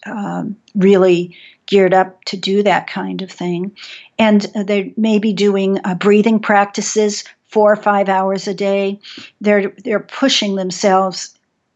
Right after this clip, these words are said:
and they're pushing their consciousness and their mind and their nervous system, and they can have, uh, a collapse within that, um,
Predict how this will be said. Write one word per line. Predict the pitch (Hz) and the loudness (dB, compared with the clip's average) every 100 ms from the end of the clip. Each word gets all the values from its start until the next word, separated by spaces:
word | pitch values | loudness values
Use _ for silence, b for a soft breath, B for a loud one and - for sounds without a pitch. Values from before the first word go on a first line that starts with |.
| _ _ - | _ _ -4
and | 220 202 | 0 2
they're | 190 | 2
pushing | 190 - 240 - 208 202 | 0 -2 -2 0 -2 0
their | 180 175 | 0 -2
consciousness | 175 - 226 220 208 - 196 - | -6 -2 0 0 -4 -6 -8 -6
and | 190 | -4
their | 185 175 | -2 0
mind | 185 196 196 196 | 2 4 4 2
and | 180 170 | 0 -2
their | 175 | -2
nervous | 180 202 196 180 | 2 2 2 0
system, | - 180 160 - 180 175 - B B B - | -2 -6 -6 -4 -4 -4 -8 B B B 0
and | 202 | 4
they | 196 196 | 6 4
can | 185 202 185 | 2 0 0
have, | 175 180 185 180 180 B B B B B - | 0 0 0 0 -4 B B B B B 0
uh, | 190 185 | 0 2
a | 202 | 0
collapse | 196 - 190 185 175 - - | 0 2 4 6 4 0 -6
within | 180 175 175 180 | -6 -6 -6 -6
that, | 180 147 - - - | -4 -6 -6 -12 -12
um, | 175 165 208 | -10 -8 -8